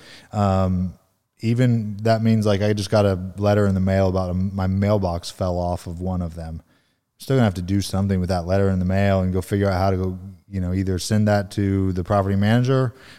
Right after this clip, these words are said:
or figure out how to get a, a mailbox onto that, that, uh, rental property. So they're not entirely passive. However, um, having people be involved as, like, intermediaries makes them more passive.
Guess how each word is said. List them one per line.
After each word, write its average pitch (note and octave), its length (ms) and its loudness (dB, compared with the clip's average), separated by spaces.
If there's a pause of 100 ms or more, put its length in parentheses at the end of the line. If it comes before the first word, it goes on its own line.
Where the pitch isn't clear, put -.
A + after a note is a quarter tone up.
or G2+ 140 0
figure G2+ 220 2
out G2 60 4
how G2+ 100 4
to G2 80 2
get F#2+ 180 0
a, F#2+ 80 0 (200)
a F#2+ 60 -6
mailbox G2 680 0
onto F#2+ 720 -2
that, F2+ 360 -6 (420)
that, F2+ 440 -6
uh, F2+ 240 -2
rental G2 260 0
property. E2 400 -10
So G#2+ 320 0 (300)
they're E3+ 100 0
not F3+ 180 2
entirely G2 680 0
passive. F2+ 680 -6 (100)
However, G#2 720 2 (380)
um, G2+ 300 2
having G#2+ 340 2
people G2 500 0
be F#2+ 220 -2
involved F#2 580 0
as, F#2 280 -4
like, F2 260 -6
intermediaries F#2 720 -2
makes F2 200 -6
them F2+ 120 -8
more E2+ 200 -6
passive. E2 520 -12